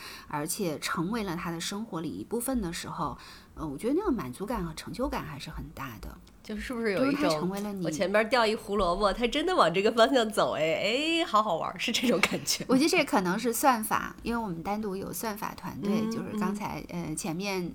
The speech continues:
Speaker 1: 上一期的时候，咱们聊A I
Speaker 2: 嗯。
Speaker 1: 的时候也讲到了算法模型。呃，确实我觉得做 data 这个部分哈，做，做算法的，我觉得他们是最厉害的。嗯，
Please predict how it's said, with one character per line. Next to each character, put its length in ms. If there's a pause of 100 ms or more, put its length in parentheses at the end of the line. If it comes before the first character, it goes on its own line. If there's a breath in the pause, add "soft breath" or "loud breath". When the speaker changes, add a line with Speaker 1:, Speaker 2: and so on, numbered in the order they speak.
Speaker 1:
上 240
一 80
期 220
的 140
时 100
候， 140
咱 180
们 100
聊 140 (100)
A 120
I 160
Speaker 2:
嗯。 20
Speaker 1:
的 100
时 140
候 140
也 120
讲 220
到 180
了 80
算 320
法 200
模 200
型。 360 (460 loud breath)
呃， 200
确 180
实 160
我 160
觉 140
得 80
做 160
data 420
这 220
个 320
部 100
分 300
哈， 240
做， 160
做 160
算 240
法 240
的， 240 (260 loud breath)
我 80
觉 60
得 60
他 120
们 140
是 60
最 180
厉 180
害 320
的。 220 (600 loud breath)
嗯， 520